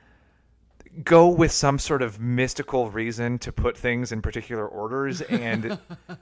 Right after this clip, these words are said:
Speaker 1: the, the
Speaker 2: Uh-huh.
Speaker 1: reason, this song is my last place song, although I really like it.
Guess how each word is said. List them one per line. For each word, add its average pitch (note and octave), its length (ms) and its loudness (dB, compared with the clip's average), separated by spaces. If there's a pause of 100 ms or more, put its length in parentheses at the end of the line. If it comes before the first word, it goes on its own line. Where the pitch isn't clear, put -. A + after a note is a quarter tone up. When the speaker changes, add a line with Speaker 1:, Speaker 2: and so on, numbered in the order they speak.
(180)
Speaker 1:
the, E3 200 6
the - 200 0
Speaker 2:
Uh-huh. C#3 140 -6
Speaker 1:
reason, G#3 460 0
this F3+ 200 0
song C4+ 200 0
is A#3 100 -6
my D3 120 0
last B2+ 280 0
place B2 200 -2
song, G#2 400 -6 (260)
although C#3 240 0
I C3+ 60 2
really B2+ 280 -4
like A2 300 -6
it. - 160 -16